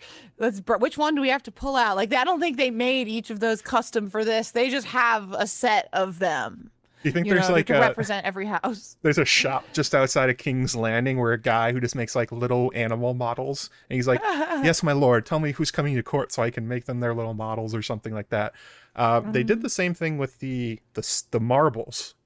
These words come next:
Speaker 2: that they were all, uh, unique to them. So somebody's making a lot of money on customization of weird little tick, little, little, uh, little toy things in, <laughs> in King's Landing. Somebody's making a thrifty business making those things.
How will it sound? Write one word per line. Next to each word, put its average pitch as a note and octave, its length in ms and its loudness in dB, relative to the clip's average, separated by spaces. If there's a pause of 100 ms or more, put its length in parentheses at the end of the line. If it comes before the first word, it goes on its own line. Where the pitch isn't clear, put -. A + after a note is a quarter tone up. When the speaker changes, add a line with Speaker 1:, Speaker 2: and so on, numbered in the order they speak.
(360)
Speaker 2:
that A#2 160 -2
they B2+ 100 4
were B2 160 4
all, C3 480 4
uh, A2+ 280 -4 (360)
unique B2 480 -2
to - 140 -6
them. G#2+ 340 -2
So A2+ 300 0 (260)
somebody's F#3+ 380 -2
making D3+ 240 0
a A#2+ 40 2
lot C3+ 180 2
of B2 60 0
money C3 220 2
on A2 120 2
customization A#2 880 0
of G#2 240 -4
weird B2 420 0
little A#2 220 -2
tick, - 300 -8 (120)
little, B2 480 0
little, B2 300 0
uh, G#2+ 320 0 (800)
little B2 160 4
toy B2+ 340 2
things A2+ 400 -2
in, A2+ 240 -2
<laughs> - 100 -4
in E3 120 4
King's D3+ 400 -2
Landing. C3 520 0 (280)
Somebody's E3 280 2
making D3 220 -2
a G#2 60 -2
thrifty C#3+ 480 -2
business A#2+ 440 -2
making A2+ 300 -4
those G#2 220 -2
things. A2+ 420 -6